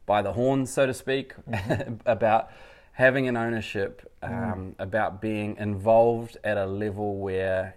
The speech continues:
Speaker 1: you can make a difference,
Speaker 2: Mm-hmm.
Speaker 1: where the success is yours,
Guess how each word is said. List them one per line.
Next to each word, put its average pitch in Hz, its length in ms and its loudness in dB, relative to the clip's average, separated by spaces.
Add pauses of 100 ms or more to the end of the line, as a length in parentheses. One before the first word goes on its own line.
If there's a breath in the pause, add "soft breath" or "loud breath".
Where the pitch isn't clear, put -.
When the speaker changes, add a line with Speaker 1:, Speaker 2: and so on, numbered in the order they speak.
(100)
Speaker 1:
you 95 140 -10
can 95 180 -10
make 95 180 -4
a 101 40 -8
difference, - 680 -4
Speaker 2:
Mm-hmm. 113 240 -8 (360 loud breath)
Speaker 1:
where 98 460 0
the 101 160 -4
success - 640 -4
is 101 160 -4
yours, 113 800 0